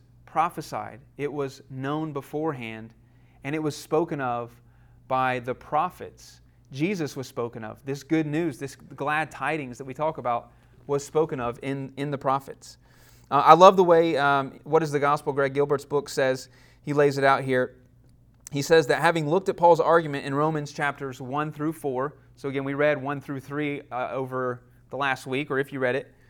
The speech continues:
but in Romans chapters one through four, we can see that at the heart of the proclamation of the gospel are the answers to four crucial questions, and you may want to write these down.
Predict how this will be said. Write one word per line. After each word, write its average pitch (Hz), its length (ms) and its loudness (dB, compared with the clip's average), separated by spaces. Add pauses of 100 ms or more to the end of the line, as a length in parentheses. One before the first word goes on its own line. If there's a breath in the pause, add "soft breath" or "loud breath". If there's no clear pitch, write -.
(480 soft breath)
but 151 80 6
in 160 140 4
Romans 185 260 2
chapters 170 240 0
one 170 160 -2
through - 140 -6
four, 151 180 0
we 170 140 -2
can 175 100 -4
see 185 220 -2
that 151 160 4
at 131 80 -2
the 135 60 -2
heart 180 440 4
of 160 160 -2
the 143 60 -4
proclamation 156 680 -2
of 139 60 -10
the 143 60 -2
gospel 143 460 -2
are 135 120 0
the 143 260 -6
answers 147 280 -10
to 131 100 -8
four 185 640 -2 (280 soft breath)
crucial 170 580 -2
questions, 143 600 -4
and 135 100 -10
you 143 60 -6
may 151 120 0
want 156 140 -2
to 147 40 -2
write 139 200 0
these 135 160 -8
down. 143 340 -4